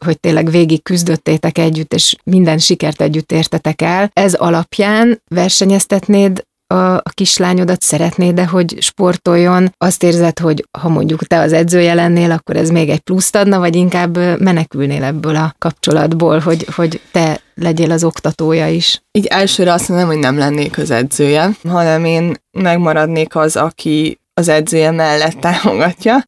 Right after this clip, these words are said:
Speaker 2: de a-, azért sporttól nem, nem félteném, tehát, öm, én szeretnék azért olyan egészséges lelkületű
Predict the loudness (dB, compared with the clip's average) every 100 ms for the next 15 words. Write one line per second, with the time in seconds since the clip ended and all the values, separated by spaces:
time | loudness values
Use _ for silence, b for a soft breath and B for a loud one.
0 | 0 2 4 2 0 0 2 2 2 0
1 | 0 0 0 2 4 4 2 -2 -4 -6
2 | -12 _ 0 2 2 0 -2 -4 0 2
3 | 0 0 0 0 0 -2 -4 -2 -2 -2
4 | -2 0 0 -2 -4 -2 0 0 0 0
5 | 0 0 0 2 2 2 2 0 0 -2
6 | -2 -2 0 0 0 -2 -2 -2 -2 -2
7 | -2 0 0